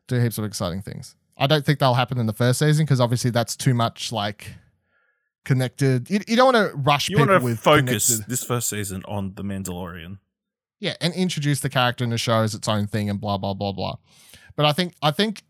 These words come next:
Speaker 1: it would be silly and a complete disservice to call the, I understand that it's like, 'cause we don't know his name, right?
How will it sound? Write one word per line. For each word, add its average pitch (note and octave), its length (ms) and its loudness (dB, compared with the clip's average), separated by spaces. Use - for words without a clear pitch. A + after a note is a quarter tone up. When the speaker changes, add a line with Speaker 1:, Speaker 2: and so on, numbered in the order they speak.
Speaker 1:
it E3 160 -4
would D#3 140 2
be D3 120 2
silly D3 580 0
and B2+ 140 0
a B2+ 80 2
complete D#3+ 400 0
disservice C3+ 640 2
to C3 120 -2
call C#3 320 0
the, B2 120 -6
I D#3 120 0
understand F3+ 500 2
that D3 140 0
it's B2+ 120 -10
like, B2 140 -2
'cause - 240 -8
we E3 100 0
don't C#4+ 160 2
know A3+ 100 2
his C#3 200 2
name, F2+ 220 -4
right? D2+ 160 -10